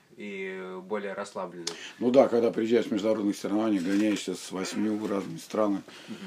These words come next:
Speaker 2: Сейчас были,
Speaker 1: Это речь про Спинакер Регату,
Speaker 2: Да,
Speaker 1: правильно?
Speaker 2: да, на них было, и новые люди появились, и испанцы даже появились. Турок много приехало с Стамбула, да.
Speaker 1: Мгм.
Speaker 2: Конечно, финны, эстонцы на своей истории, на своей,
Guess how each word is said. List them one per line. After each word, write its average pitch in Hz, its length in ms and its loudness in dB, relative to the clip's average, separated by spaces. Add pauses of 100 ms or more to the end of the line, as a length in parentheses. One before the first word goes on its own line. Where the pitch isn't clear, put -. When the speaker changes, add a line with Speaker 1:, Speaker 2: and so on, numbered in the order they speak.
(140)
Speaker 2:
Сейчас 95 220 -2
были, 104 340 6
Speaker 1:
Это 92 280 6
речь - 180 2
про 113 120 -6
Спинакер 117 440 -4
Регату, 107 300 -2
Speaker 2:
Да, 95 60 -2
Speaker 1:
правильно? 104 540 6
Speaker 2:
да, 98 300 4
на 95 120 2
них 101 220 4
было, 98 300 2
и 92 80 2
новые 92 840 2
люди 117 320 2
появились, 104 720 -2
и 92 140 -8
испанцы 98 500 -6
даже 87 220 -6
появились. 92 560 -12 (380)
Турок 120 400 2
много 95 280 0
приехало 90 380 -4
с - 60 -16
Стамбула, 87 600 -4
да. - 220 -10 (200)
Speaker 1:
Мгм. 104 80 -14 (280)
Speaker 2:
Конечно, 98 420 -2
финны, 110 320 0
эстонцы 101 420 -6
на 92 60 -4
своей 95 280 -2
истории, 95 340 -6 (160)
на 80 260 -8
своей, 107 440 -8